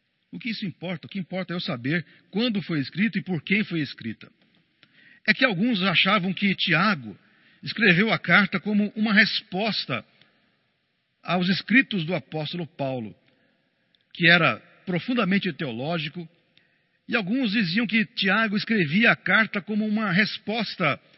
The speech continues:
de certa maneira até mal educada, para,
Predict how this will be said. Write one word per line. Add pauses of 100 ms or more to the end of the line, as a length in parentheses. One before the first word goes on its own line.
(220)
de
certa
maneira
até
mal
educada, (460)
para,